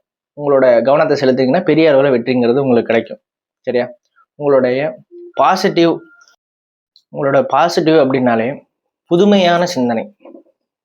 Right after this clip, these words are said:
சரியா? அது உங்களுக்கு பெரிய அளவுல வெற்றியை கொடுக்கும். ரெண்டாவது, மனிதநேயம், ஹியூமனிட்டி. உங்கள்ட்ட பெரிய,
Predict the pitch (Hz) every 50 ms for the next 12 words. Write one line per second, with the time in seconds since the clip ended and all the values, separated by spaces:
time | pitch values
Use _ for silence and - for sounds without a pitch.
0 | _ _ _ _ - 117 113 117 117 113 - _ _ _ _ _ _ - 127 139
1 | 135 135 135 131 131 120 123 - 151 - - 156 160 175 190 196 190 170 147 143
2 | 143 147 156 180 160 120 120 147 170 175 - _ _ _ _ _ 139 131 135 147
3 | 151 135 107 117 113 107 - - 123 - - _ _ _ _ _ _ _ _ _
4 | - 127 147 156 165 156 135 123 131 151 170 - _ _ _ _ _ _ _ _
5 | - 131 139 170 185 185 170 147 131 120 107 - - _ _ - - 156 165 175
6 | 170 143 117 - - - _ _ _ 131 127 123 123 147 160 - 139 135 135